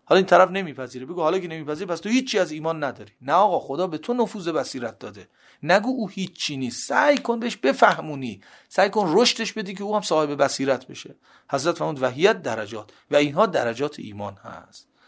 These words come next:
خب، اجمالی گفتیم و سعی کردیم خیلی زیاد توضیح ندیم، ولی مطالب مهمی بود، به نظرم ارزش داره. از اون جلساتی بود که دو مرتبه، سه مرتبه گوش داده بشه و بر اساسش اتخاذ روش و مبنا بشود. انشالله خداوند تبارک و تعالی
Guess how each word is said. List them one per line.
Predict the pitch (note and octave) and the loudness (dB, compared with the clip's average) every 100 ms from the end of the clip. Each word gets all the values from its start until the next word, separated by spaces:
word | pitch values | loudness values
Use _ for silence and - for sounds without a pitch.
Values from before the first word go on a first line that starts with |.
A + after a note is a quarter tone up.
| _ - | _ 0
خب، | F#3+ F3 | 0 0
اجمالی | - B2+ D3+ F3+ D#3+ | -4 -2 2 2 4
گفتیم | D3 F3+ F3+ E3 | 0 -2 -2 -6
و | D#3 | -4
سعی | - D#3 | 0 0
کردیم | D#3 D#3 D3+ | 0 -4 -6
خیلی | - C3+ | -8 -6
زیاد | C3+ C3+ D3+ | -4 -2 -4
توضیح | D3+ B2 C3 | -4 -8 -6
ندیم، | D3+ F#3+ A#3+ F#3+ | -2 -2 -2 -2
ولی | F#3+ | -2
مطالب | D3 B2 C#3 C3+ F#3 | -2 -4 -4 -4 -4
مهمی | A3 D3+ A#2+ F3+ B2 G#2+ | -2 -4 0 -2 -2 -6
بود، | G#2 G#2 - - - | -8 -12 -18 -16 -4
به | A#2 | 0
نظرم | A#2 C#3 C#3 | 4 6 6
ارزش | A#2 G#2+ C3+ - | 2 0 -2 0
داره. | C#3 D#3+ | 4 6
از | B2+ | 4
اون | C3 | 2
جلساتی | B2 A2 A2 D3 - D#3+ | -2 -2 0 -2 -2 -4
بود | F3 | -2
که | - F#3+ F#3+ - _ | 2 2 0 -20 _
دو | D#3+ | 6
مرتبه، | D#3+ A#2+ - G#2+ G#2+ | 8 8 4 -8 -6
سه | - | -4
مرتبه | F#3+ F#3 F#3 F#3 G3+ G3 - - _ - | 0 0 0 0 -2 -4 -20 -20 _ -8
گوش | A#2 - | -4 0
داده | B2+ B2 E3+ | 2 4 4
بشه | G3+ G3 | 4 6
و | D#3+ | 6
بر | B2 A#2+ | 6 4
اساسش | A#2+ F3 G3 F#3 | 0 -4 -4 -6
اتخاذ | - - A2+ A2+ A2 A2+ - - | -8 -8 -2 -2 -2 -6 -8 -2
روش | A#2 A#2 F#3+ D#3 | 2 4 2 2
و | A2+ | 0
مبنا | G2 G#2+ A2 | 0 0 -2
بشود. | G2 - G#2+ A2+ | -4 -8 -8 -8
انشالله | - A#2+ B2+ | -6 0 2
خداوند | B2+ A2+ A2 A#2+ | 2 2 2 2
تبارک | B2 A2 G#2+ G#2+ | 2 0 0 -4
و | A2 | -6
تعالی | A2+ A#2 D#3+ | 0 2 2